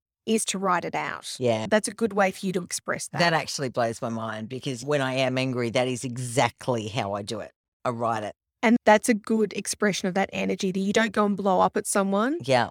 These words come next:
Speaker 1: You express it in a safer way and you think out what you're going to say to that person to address the issue.
Speaker 2: Yeah.
Speaker 1: So I would just encourage you to keep doing it 'cause it's a nice expression of that energy. 'Cause we all experience anger. We do.
Speaker 2: Yeah.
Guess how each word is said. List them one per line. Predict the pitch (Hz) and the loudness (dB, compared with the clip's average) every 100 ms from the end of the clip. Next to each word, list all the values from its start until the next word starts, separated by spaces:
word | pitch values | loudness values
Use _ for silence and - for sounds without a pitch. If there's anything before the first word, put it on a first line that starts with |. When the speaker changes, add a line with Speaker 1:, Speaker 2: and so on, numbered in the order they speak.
| - | -4
Speaker 1:
You | 208 202 | 0 2
express | 190 - - - 196 202 - | 2 -4 -6 2 4 4 0
it | 208 381 - - _ _ _ - | -2 -2 -6 -10 _ _ _ -4
in | 208 | 0
a | 196 | 0
safer | - 214 196 202 | 0 2 2 0
way | 190 190 190 247 330 | 2 4 4 4 2
and | - 190 185 | 2 0 0
you | 190 202 | -2 -4
think | - - 214 208 | -4 -2 0 2
out | 190 | 0
what | 190 - | 0 -2
you're | 185 | -2
going | 180 175 180 | 0 -2 -2
to | - | -8
say | - - - | -8 -8 -8
to | - | -8
that | - - - | -8 -8 -6
person | 175 - 185 | -4 -4 -4
to | 202 | -6
address | 170 156 | -6 -6
the | - 165 | -6 -8
issue. | - - - 127 | -8 -10 -8 -4
Speaker 2:
Yeah. | 117 101 90 - _ - | -2 -2 -4 -14 _ -8
Speaker 1:
So | - 202 196 196 - - | 0 2 2 0 -4 -2
I | 196 | -2
would | 202 | -2
just | 196 - | -6 -6
encourage | 196 185 196 190 202 | -6 -2 0 0 -2
you | |
to | 190 | -6
keep | - 202 | -8 -8
doing | - 185 185 | -6 -4 -4
it | 180 | -4
'cause | 190 | -4
it's | 185 | -2
a | |
nice | 190 190 185 180 | 0 0 -2 -4
expression | - - 180 - | -8 -6 -6 -6
of | 202 | -6
that | 190 | -6
energy. | 190 190 214 | -8 -8 -4
'Cause | 196 240 | 2 4
we | 294 | 6
all | 320 | 6
experience | 311 - 208 202 - | 2 0 0 0 -2
anger. | 180 185 - 359 _ - | -6 -4 -6 -6 _ -10
We | 208 | -6
do. | - - 370 - | -4 -4 -6 -8
Speaker 2:
Yeah. | 139 117 107 | 0 0 0